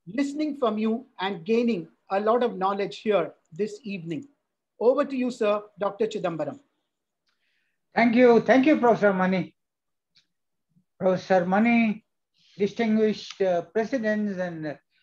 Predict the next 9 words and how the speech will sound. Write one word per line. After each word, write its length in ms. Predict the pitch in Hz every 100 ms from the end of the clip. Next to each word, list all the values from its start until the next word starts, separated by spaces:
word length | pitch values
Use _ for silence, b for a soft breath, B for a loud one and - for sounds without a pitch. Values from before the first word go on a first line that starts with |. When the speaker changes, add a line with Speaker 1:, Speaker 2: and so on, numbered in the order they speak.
| _ 151
Speaker 2:
members 840 | 185 196 190 185 170 - - _ _ _ _ _ _ _ -
of 180 | 156 160
the 80 |
Bombay 360 | 156 175 180 180
Management 720 | 165 160 170 160 151 160 156
Association 960 | 151 - 170 156 170 156 - 151 143 143 _ _ _ _ _ _ _ _
and, 460 | 131 127 135 131 135
and 680 | 143 - - 139 135 135
friends. 480 | 147 139 123 117 -